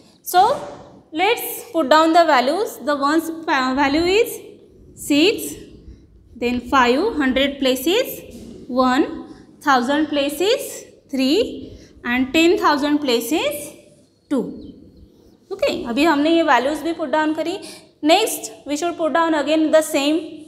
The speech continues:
So start with zero, sorry, ones, ten,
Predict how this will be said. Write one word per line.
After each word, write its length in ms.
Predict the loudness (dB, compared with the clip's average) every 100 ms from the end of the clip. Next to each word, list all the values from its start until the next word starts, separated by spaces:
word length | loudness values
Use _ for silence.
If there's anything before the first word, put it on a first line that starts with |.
| -20 -20 -10
So 200 | -4 -4 -4
start 340 | 2 2 2 2
with 200 | 0 0 -8 -18 -20 -20 _ -4
zero, 320 | -2 0 -4 -6 -18 -20 -6
sorry, 240 | 0 2
ones, 500 | 2 4 2 -2 -6 -12 -18 -20 -20 _ _ _ _ _ _ _ 0
ten, 320 | 0 2 0